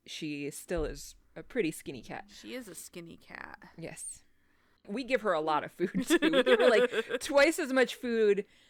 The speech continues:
Speaker 1: as I've ever had to give any cat that I've ever had, and that's actually down from the amount of food. She's actually getting about half as much food. She gets a can and a half a day, down from, like, three d-, or four cans a day, which she had been eating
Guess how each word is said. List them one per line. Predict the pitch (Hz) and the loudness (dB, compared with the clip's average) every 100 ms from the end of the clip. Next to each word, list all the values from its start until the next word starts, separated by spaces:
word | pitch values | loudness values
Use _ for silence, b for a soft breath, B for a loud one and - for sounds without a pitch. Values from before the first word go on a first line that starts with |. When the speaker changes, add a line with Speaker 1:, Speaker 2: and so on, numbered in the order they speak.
| b b - | b b -4
Speaker 1:
as | 202 | 0
I've | 196 175 | 2 0
ever | 117 196 202 | -2 -2 -2
had | 196 170 | -2 -2
to | |
give | 170 185 | -4 -4
any | 170 175 | -4 -6
cat | - 170 104 | -4 -4 -4
that | 147 | -4
I've | 151 151 | -6 -6
ever | 147 160 | -8 -8
had, | 156 143 143 - | -8 -8 -8 -10
and | 160 147 143 | -10 -10 -4
that's | - 254 214 | -2 -2 0
actually | 196 - 180 | -4 -2 -6
down | 165 175 165 175 143 143 156 _ _ _ _ _ | -4 -4 -4 -4 -6 -10 -18 _ _ _ _ _
from | 156 143 135 151 | -8 -8 -12 -10
the | 165 | -6
amount | 147 143 139 | -4 -6 -8
of | 135 | -10
food. | 143 | -12
She's | 165 175 | -8 -6
actually | 185 190 | -4 -4
getting | 175 160 | -6 -4
about | 143 | -6
half | - 165 170 | -6 -6 -6
as | 160 | -8
much | 147 - | -14 -14
food. | - 147 139 | -12 -12 -12
She | 180 | -14
gets | 185 | -14
a | |
can | - 175 | -12 -10
and | 156 | -8
a | |
half | 165 151 147 | -10 -10 -10
a | |
day, | 151 139 139 b b b _ | -8 -8 -8 b b b _
down | 190 170 180 | -4 -2 -4
from, | 180 185 | -4 -6
like, | 156 156 - _ _ _ | -4 -6 -8 _ _ _
three | 175 175 165 | -8 -4 -4
d-, | 151 175 | -6 -8
or | 165 156 | -8 -8
four | - 156 156 | -6 -6 -6
cans | 165 143 151 | -10 -12 -12
a | |
day, | 131 135 131 - b b b | -10 -8 -10 -16 b b b
which | - - - - - | -14 -12 -12 -16 -18
she | - 175 | -10 -6
had | 175 | -4
been | 170 | -6
eating | 156 160 151 151 147 | -6 -6 -6 -8 -14